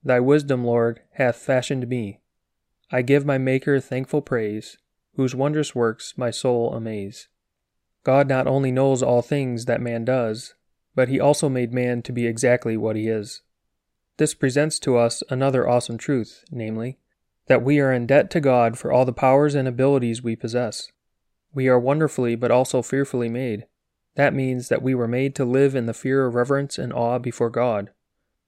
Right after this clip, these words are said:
We are to be one hundred percent and in every sense his possession with an unavoidable calling to serve him always with all that we have. Surely there is no room for boasting in our part. Never for a fraction of a moment should we think that he owes us anything.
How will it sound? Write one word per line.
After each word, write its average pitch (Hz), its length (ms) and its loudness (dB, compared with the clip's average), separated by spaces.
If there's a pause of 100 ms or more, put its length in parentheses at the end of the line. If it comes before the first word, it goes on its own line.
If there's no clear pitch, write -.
(120)
We 123 80 -2
are 120 160 0
to - 120 -8
be 123 120 -2
one 127 240 0
hundred 147 360 0
percent 131 480 -4
and 123 160 -6
in 120 140 -4
every 135 240 0
sense - 520 -6 (120)
his 131 220 -4
possession 120 580 2
with 113 160 -2
an 117 160 -4
unavoidable 135 560 0
calling 107 520 -4
to 127 100 -8
serve 135 280 0
him 135 140 -4
always 139 500 2 (120)
with 127 180 -4
all 127 260 2
that 123 120 0
we 120 100 -4
have. 107 480 -10 (800)
Surely 151 460 2
there 135 180 4
is 127 120 2
no 139 140 2
room 147 280 0
for 139 160 -4
boasting 131 500 0
in 113 100 -4
our 110 120 -4
part. 113 400 -2 (640)
Never 143 300 4
for 147 200 4
a - 60 4
fraction 143 400 0
of 143 80 0
a 143 80 2
moment 143 420 -2
should 120 220 -8
we 120 140 -2
think 143 300 -6
that - 180 -2
he 127 180 -4
owes 123 240 0
us 127 160 -4
anything. 120 540 -6